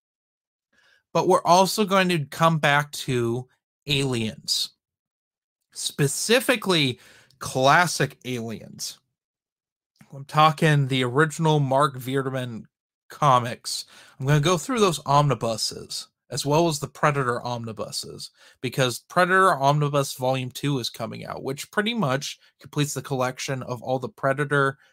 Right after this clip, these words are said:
comics, with the ex-, exception of Archie versus Predator. Well, any of the weird tie-in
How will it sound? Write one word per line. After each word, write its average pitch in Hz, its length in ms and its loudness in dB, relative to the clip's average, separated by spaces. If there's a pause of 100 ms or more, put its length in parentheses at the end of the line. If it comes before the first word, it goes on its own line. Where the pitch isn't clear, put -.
(160)
comics, 147 460 4
with 127 200 -12
the 127 180 -4
ex-, 127 220 -10
exception 160 760 -2
of 123 460 -4 (520)
Archie 156 460 4
versus 139 600 -2 (100)
Predator. 113 680 0 (200)
Well, 269 100 4
any 294 240 2
of 311 100 4
the 160 340 2
weird 185 520 2 (460)
tie-in 135 880 0